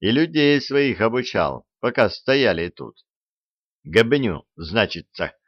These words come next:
кровавую, волков позорных. Костик вспоминает. Тот обмолвился как-то, вырос, мол, на заставе,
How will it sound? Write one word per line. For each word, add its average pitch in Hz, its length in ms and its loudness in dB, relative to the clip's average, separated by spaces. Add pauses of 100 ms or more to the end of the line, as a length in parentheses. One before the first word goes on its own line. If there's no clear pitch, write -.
(120)
кровавую, 87 680 0 (320)
волков 117 500 2
позорных. 95 580 -4 (1000)
Костик 107 640 2
вспоминает. 90 920 -6 (540)
Тот 113 380 2
обмолвился 104 920 0
как-то, 92 360 -2
вырос, 120 380 0
мол, 110 180 0
на 107 160 0
заставе, 85 920 -2